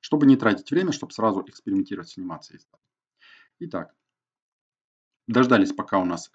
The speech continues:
replicated при загрузке сервера. Это мы на сервере доб-, создали обычный скрипт. Вот он лежит.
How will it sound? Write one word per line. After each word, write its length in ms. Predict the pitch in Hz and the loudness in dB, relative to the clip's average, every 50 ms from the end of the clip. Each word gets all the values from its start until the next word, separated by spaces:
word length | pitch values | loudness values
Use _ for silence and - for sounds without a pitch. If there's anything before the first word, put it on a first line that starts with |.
| _ - | _ -8
replicated 540 | 110 - - 110 98 - 98 90 - - _ _ _ _ | -8 -6 -6 -8 -4 -4 -4 -4 -6 -14 _ _ _ _
при 80 | - 98 | -8 -4
загрузке 340 | 101 104 98 92 92 - - | -4 -2 -4 -4 -10 -12 -14
сервера. 420 | - - 95 85 80 76 - - _ _ _ _ _ _ _ _ | -8 -8 -8 -8 -8 -14 -16 -18 _ _ _ _ _ _ _ _
Это 180 | 107 - - 95 | -12 -8 -4 -2
мы 380 | 98 101 104 98 90 82 - _ _ | -2 0 0 -2 -4 -6 -10 _ _
на 140 | _ 98 98 | _ -6 -6
сервере 500 | - - 98 95 113 135 151 170 170 - _ | -4 -4 -2 0 2 2 2 0 -4 -6 _
доб-, 260 | _ - - 85 - - - _ _ _ | _ -14 -14 -14 -14 -18 -20 _ _ _
создали 420 | - - 85 78 87 113 143 170 | -14 -12 -12 -4 0 0 0 0
обычный 460 | - - 95 85 110 110 - - 117 | 0 -6 -6 -4 -4 -6 -4 -4 -6
скрипт. 280 | - _ - 90 - _ | -6 _ -10 -10 -10 _
Вот 160 | 95 90 90 90 | -8 -8 -6 -6
он 80 | 85 | -8
лежит. 340 | 85 85 82 85 85 82 _ | -6 -8 -10 -12 -16 _ _